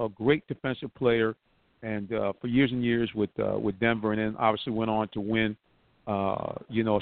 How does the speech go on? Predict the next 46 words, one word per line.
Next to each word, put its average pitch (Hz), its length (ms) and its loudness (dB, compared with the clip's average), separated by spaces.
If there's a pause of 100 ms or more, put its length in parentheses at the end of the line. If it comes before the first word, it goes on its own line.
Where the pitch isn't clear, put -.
Super 127 160 4
Bowl 113 260 4
in 120 180 -4
Tampa 117 320 -6
Bay 110 240 0
with 101 160 -4
John 101 220 -6
Gruden. 104 240 0
So 123 60 -2
I'm 123 60 -2
not 135 120 0
taking 131 160 -4
anything 127 220 -4
away 117 260 4
from 113 220 -6
him 107 160 -4
on 113 140 -6
the 110 60 -8
field. 120 200 -2
And 120 140 -6
certainly, 156 420 2 (480)
you 139 140 2
know, 127 120 0
in 120 80 0
his 120 180 0
first 156 280 4
year 160 100 -4
coming 131 240 -4
to - 60 -6
San 127 160 -2
Francisco, 123 460 0
with 110 220 -2
kinda 123 220 0
coming - 220 -4
into 110 160 -2
a 101 40 0
firestorm, 113 720 0 (440)
he 135 60 -6
kinda, 147 400 -2
as 135 80 -2
best 170 240 2
he 139 100 -8
could, 170 320 -2
kinda 123 160 -6
kept - 260 -4
the 127 60 -6